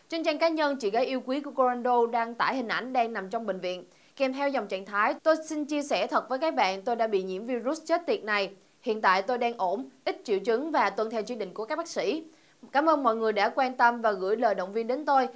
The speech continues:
Cảm ơn Chúa và đội ngũ y tế." Katia Avero và Ronaldo rất thân thiết với nhau.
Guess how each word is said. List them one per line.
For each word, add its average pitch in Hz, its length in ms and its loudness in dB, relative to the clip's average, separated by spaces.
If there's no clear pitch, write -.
Cảm 262 180 0
ơn 254 160 0
Chúa 247 240 2
và 254 160 0
đội 180 160 -4
ngũ 175 100 -8
y 214 100 -4
tế." 208 280 2
Katia 277 180 0
Avero 240 680 4
và 185 260 0
Ronaldo 220 420 0
rất 320 180 -2
thân 262 140 -4
thiết 330 160 -8
với 311 140 -2
nhau. 277 340 4